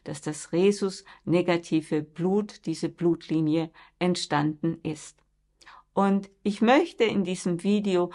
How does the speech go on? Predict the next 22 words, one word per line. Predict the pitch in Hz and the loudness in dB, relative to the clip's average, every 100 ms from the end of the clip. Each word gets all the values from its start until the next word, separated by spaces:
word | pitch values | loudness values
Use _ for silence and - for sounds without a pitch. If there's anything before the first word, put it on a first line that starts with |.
| - - | -14 -2
niemand | 185 247 247 220 208 | 4 6 6 4 2
von | - 156 160 165 | 0 -2 -2 2
meiner | 170 196 220 190 | 4 6 4 4
eigenen | 165 185 170 160 156 156 | 4 2 2 2 0 2
Wahrheit | 165 185 185 175 | 4 4 0 -4
überzeugen, | 175 170 170 - 196 196 196 202 - - | -4 -6 -6 0 2 2 0 -4 -16 -6
sondern | 269 247 233 220 | 0 2 2 2
schau | 220 202 - | 2 0 2
einfach, | 180 202 202 185 - | 0 0 -2 -4 -4
was | 165 185 | -6 -4
mit | 170 170 | -4 -2
dir | 170 160 | -2 0
wirklich | 180 180 175 180 - - - | -2 -2 -8 -8 -20 -20 -4
in, | 185 180 185 - - - | 0 0 0 -6 -20 -6
in | 190 202 | 6 6
Resonanz | 196 180 190 175 147 160 - | 8 4 4 0 0 -2 -6
geht. | - 170 - _ - - | -4 -4 -4 _ -20 -10
Und | - 185 | -2 2
ich | 208 | 2
spreche | - 202 247 262 - | 2 2 2 0 -2
als | 151 170 - | -2 -2 -4
Medium | 175 190 208 202 202 | -2 0 2 2 2